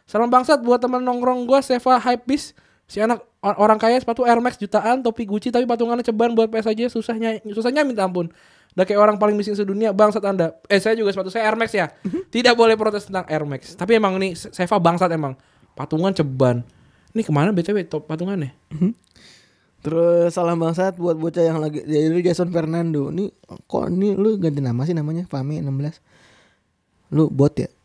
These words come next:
Speaker 2: "Salam bangsat untuk bocah-bocah yang lagi nongkrong di downtown, downtown Sumarekon nih. Terus nyoba-nyoba mau mobil bintang, mabuk Anda tidak seru, mengganggu, mana gandeng pisan bacotnya, suara lau sama kencangnya sama live musik anjing."
Speaker 1: B T W, lu mau minum satu gentong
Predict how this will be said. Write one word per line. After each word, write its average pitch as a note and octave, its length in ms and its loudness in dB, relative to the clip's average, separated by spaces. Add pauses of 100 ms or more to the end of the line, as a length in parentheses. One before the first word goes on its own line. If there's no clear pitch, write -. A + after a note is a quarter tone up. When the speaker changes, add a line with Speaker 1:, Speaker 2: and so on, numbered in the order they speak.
(360)
Speaker 2:
"Salam D3 160 0
bangsat F3+ 240 2
untuk F3 160 -2
bocah-bocah D#3+ 480 2
yang D#3+ 80 -2
lagi D#3 80 -4
nongkrong D#3 240 -2
di D#3 80 4
downtown, D3+ 480 2 (240)
downtown D#3 400 4
Sumarekon D3 480 -4
nih. C#3+ 200 -6 (680)
Terus E3 160 -2
nyoba-nyoba D#3+ 480 4
mau D#3+ 80 6
mobil D3+ 320 2
bintang, D#3 240 0
mabuk D3+ 320 0
Anda D#3+ 160 0
tidak D3+ 160 0
seru, D#3+ 240 2
mengganggu, D3 480 0
mana D3 240 -2
gandeng D3+ 480 2
pisan E3 320 0
bacotnya, D#3 480 -2
suara D3+ 240 -2
lau D#3+ 160 2
sama D#3+ 240 -6
kencangnya E3 240 -4
sama D#3 240 -2
live D#3+ 160 0
musik D#3+ 320 -4
anjing." D#3+ 400 -4 (160)
Speaker 1:
B D3 80 -4
T D#3+ 160 2
W, G#3 80 4 (320)
lu B3 160 4
mau G#3 160 4
minum F3 480 -2
satu F3 320 -2
gentong E3+ 640 0